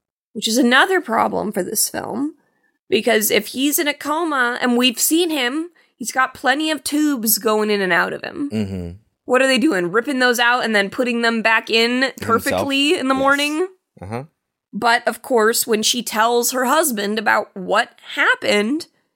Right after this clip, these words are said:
Speaker 1: he tells her it was probably interference over the baby monitor, and she conveniently doesn't tell him,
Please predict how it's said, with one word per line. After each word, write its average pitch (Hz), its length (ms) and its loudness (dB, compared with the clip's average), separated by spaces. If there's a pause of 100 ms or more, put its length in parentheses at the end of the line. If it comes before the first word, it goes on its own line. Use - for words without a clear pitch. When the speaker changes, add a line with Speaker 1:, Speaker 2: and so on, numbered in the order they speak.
(840)
Speaker 1:
he 285 240 0
tells 269 340 0
her 240 140 4
it 226 60 0
was 247 140 -2
probably 214 520 0
interference 196 680 0
over 185 200 -2
the 208 100 -2
baby 277 300 2
monitor, 185 480 -2
and 190 140 -4
she 226 180 -2
conveniently 254 800 -2
doesn't 240 500 0
tell 311 320 0
him, 202 400 0